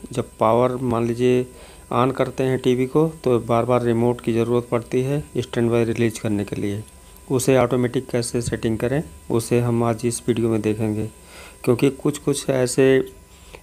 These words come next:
नए जो मदरबोर्ड, कॉम्बो बोर्ड आ रहे हैं मार्केट में, उसमें कुछ setting ऐसे हैं कि menu में आपको थोड़ा सा confusion होता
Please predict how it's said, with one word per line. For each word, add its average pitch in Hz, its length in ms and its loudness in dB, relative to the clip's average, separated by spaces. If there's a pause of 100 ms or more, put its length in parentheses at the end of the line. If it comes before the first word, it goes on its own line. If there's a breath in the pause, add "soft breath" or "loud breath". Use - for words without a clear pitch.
नए 127 380 4
जो 123 220 2
मदरबोर्ड, 123 460 0
कॉम्बो 117 360 0
बोर्ड 123 240 0
आ - 260 2
रहे 120 220 2
हैं 120 160 0
मार्केट 117 380 -2
में, 143 180 0 (600 loud breath)
उसमें 139 340 2
कुछ 147 360 -4
setting 131 460 0
ऐसे 131 280 0
हैं 139 200 4
कि 143 160 -2
menu 127 300 2
में 135 200 2
आपको 131 300 -2
थोड़ा 127 200 0
सा 131 120 -4
confusion 123 500 0
होता 131 220 -2